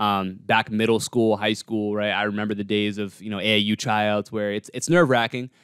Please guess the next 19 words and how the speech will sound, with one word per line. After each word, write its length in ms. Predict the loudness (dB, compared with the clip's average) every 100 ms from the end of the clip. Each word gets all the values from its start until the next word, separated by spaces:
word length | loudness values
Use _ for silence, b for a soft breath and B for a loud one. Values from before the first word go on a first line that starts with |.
| b b
um, 360 | 0 2 0 -2
but 100 | 0
there's 160 | 2 4
certainly 240 | 4 4
things 220 | 2 2
you 140 | 2 2
can 200 | 0 0
do 480 | 4 6 4 0 -8
to, 500 | -6 -2 0 -2 -4 -10 _ _ _
um, 500 | 0 0 0 -4 -12 _ -8
you 140 | -4
know, 240 | -2 -4 -8 -4
give 180 | 0 2
yourself 400 | 2 2 2 0
a 80 |
better, 600 | -2 0 2 2 2 0 -4
a 60 |
better 240 | -4 -2 -2
chance, 640 | -2 -2 -2 -4 -8 -14